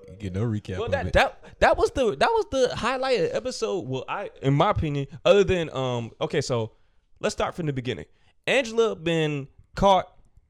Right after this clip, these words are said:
Speaker 2: Basically, um, the Fed's been suspecting that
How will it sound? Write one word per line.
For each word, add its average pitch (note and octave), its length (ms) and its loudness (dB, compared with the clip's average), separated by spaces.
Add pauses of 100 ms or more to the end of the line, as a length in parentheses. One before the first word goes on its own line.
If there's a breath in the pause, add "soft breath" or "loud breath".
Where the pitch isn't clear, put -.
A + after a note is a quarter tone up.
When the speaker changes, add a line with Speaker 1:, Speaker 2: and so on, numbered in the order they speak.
(580)
Speaker 2:
Basically, D3 720 -2 (360)
um, C3+ 280 -4
the B2 80 -6
Fed's F#3+ 300 -4
been D#3 140 -8
suspecting D3 560 -6
that B2 340 -2